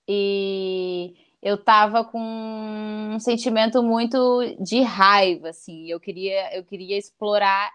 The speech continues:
esse sentimento. E aí, achei esse, o beat da Dola, salve pra Dola. E quando eu escutei, eu já comecei a bater a cabeça, assim, eu disse, "Nossa, é esse", e escrevi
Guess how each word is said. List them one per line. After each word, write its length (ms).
esse 260
sentimento. 880
E 140
aí, 1300
achei 500
esse, 200
o 120
beat 380
da 160
Dola, 600
salve 540
pra 140
Dola. 480
E 160
quando 240
eu 60
escutei, 520
eu 40
já 220
comecei 280
a 40
bater 340
a 80
cabeça, 440
assim, 200
eu 60
disse, 180
"Nossa, 400
é 100
esse", 560
e 220
escrevi 760